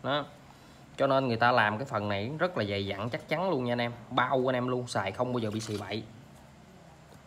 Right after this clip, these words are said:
Đó. Đây, ở đây cũng vậy luôn, nó cũng có đóng chữ Pacific luôn. Đó,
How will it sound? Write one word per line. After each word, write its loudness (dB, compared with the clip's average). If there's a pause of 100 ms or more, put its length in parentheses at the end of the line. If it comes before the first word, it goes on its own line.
Đó. -2 (1500)
Đây, 0 (220)
ở -8
đây 2
cũng -2
vậy 0
luôn, 2
nó 0
cũng -2
có 2
đóng 4
chữ 0
Pacific 2
luôn. 0 (800)
Đó, -2